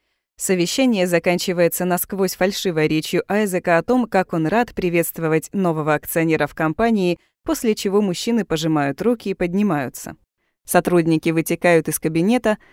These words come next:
Айзек выходит одним из первых, и когда я собираюсь последовать за всеми, то слышу холодный голос Джейдена. «Таша, задержись». Сердце делает нервный кульбит, и я, замерев в паре футов от двери,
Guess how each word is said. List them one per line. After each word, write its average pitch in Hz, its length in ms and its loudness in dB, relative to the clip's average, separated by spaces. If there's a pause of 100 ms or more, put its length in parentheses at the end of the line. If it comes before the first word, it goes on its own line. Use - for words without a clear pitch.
(140)
Айзек 240 320 2
выходит 196 420 2
одним 175 320 2
из - 140 -2
первых, 151 540 -2
и 185 100 -8
когда 170 260 2
я 165 140 2
собираюсь 165 480 0
последовать 160 580 0
за 156 140 0
всеми, 208 420 0 (300)
то 180 100 0
слышу 233 400 0
холодный 196 560 2
голос 156 400 0
Джейдена. 160 640 -2 (1080)
«Таша, 165 360 2
задержись». 175 760 -2 (1000)
Сердце 240 480 0
делает 190 480 2
нервный 170 480 2
кульбит, 180 520 0
и 156 40 -2
я, 170 240 2
замерев 165 520 0
в - 120 -20
паре 165 240 2
футов 160 420 -2
от 156 160 -2
двери, 196 400 2